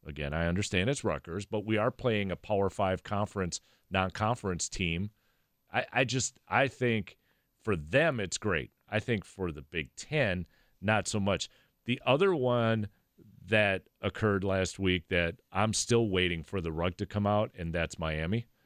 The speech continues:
Miami beats Florida State twenty-eight twenty-seven, and Florida State, Jeff, as, as you mentioned before, is nowhere near what Florida State was in the past, and I'm sure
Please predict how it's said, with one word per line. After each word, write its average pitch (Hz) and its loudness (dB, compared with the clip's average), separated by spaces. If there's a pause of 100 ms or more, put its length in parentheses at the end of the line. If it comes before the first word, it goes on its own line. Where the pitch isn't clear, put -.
(500)
Miami 107 2
beats 101 -2
Florida 98 0
State 90 0
twenty-eight 98 0
twenty-seven, 87 -2
and 90 -2
Florida 92 0
State, 92 0 (200)
Jeff, 92 0
as, 87 -2 (140)
as 87 -6
you 92 -4
mentioned 90 -2
before, 87 0
is 82 -4
nowhere 98 0
near 98 0 (280)
what 90 -2
Florida 95 0
State 90 0
was 87 -2
in 80 -4
the 76 -6
past, 76 -2
and 85 -4
I'm 85 -6
sure 85 -2